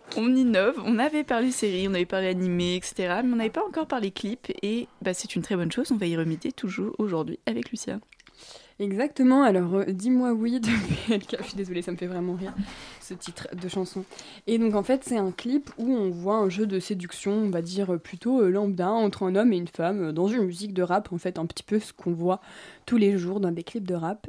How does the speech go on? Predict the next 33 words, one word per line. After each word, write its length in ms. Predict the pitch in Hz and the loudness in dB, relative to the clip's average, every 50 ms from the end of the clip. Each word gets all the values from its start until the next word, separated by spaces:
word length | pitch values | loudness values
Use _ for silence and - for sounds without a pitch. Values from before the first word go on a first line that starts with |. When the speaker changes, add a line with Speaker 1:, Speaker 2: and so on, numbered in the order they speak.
| - _ | -6 _
Speaker 2:
Et 200 | 185 190 196 202 | 2 4 4 4
c'est 140 | 196 - 208 | 4 2 0
vrai 220 | 196 214 262 269 | 2 2 2 2
qu'on 440 | - - 220 233 262 - 202 196 190 | 2 2 2 4 4 4 2 0 0
peut, 220 | 175 - - 202 196 | -2 -2 0 2 2
euh, 160 | 185 175 175 | 2 2 -2
s'attendre 380 | - - 165 - - 226 226 | -4 -8 -10 -6 -4 -4 -2
du 100 | 190 180 | -2 -4
coup 140 | 175 - 226 | -4 -4 -4
à 40 | 196 | -2
quelque 240 | - 196 170 - 175 | -2 -4 -6 -6 -6
chose 140 | - 220 - | -6 -4 -4
de 80 | 175 170 | -4 -10
très 220 | - - - 233 | -10 -6 -6 -6
cliché. 480 | - - 196 175 - - - 190 262 - - - - - - - - - - - _ _ _ - | -6 -4 -8 -6 -6 0 0 0 -2 -2 -10 -20 -20 -20 -18 -18 -18 -18 -20 -20 _ _ _ 4
Et 120 | 285 285 | 4 4
pourtant, 500 | 285 - 247 - - - - 233 254 294 | 4 0 -4 -4 -4 2 4 6 8 10
moi, 340 | 285 262 247 240 262 320 302 | 10 10 10 10 10 8 8
je 120 | 233 214 | 6 4
trouve 360 | 233 - - 220 233 269 - - | 0 -2 -2 0 -2 -2 -2 0
que 200 | - 240 247 269 | 4 4 4 4
pas 300 | 247 _ - 226 247 247 | 2 _ 2 2 2 4
tant 160 | 247 220 208 | 2 0 0
que 80 | 208 - | 0 -2
ça, 160 | - 208 214 | -2 0 0
en 80 | 196 | 0
fait. 320 | 180 - 190 208 208 - - | 0 0 -2 -2 -2 -4 -2
La 160 | 196 180 180 | 0 0 0
fille, 480 | 175 - - 254 254 262 262 269 - - | 0 -2 2 4 6 6 6 4 4 0
c'est 220 | - - - 196 | -6 -2 -2 -2
plutôt 240 | - - - - 240 | -2 -2 -4 0 2
une 120 | 214 202 185 | 2 2 0
fille, 360 | - - - 214 214 214 | -2 -6 -4 -2 -2 -2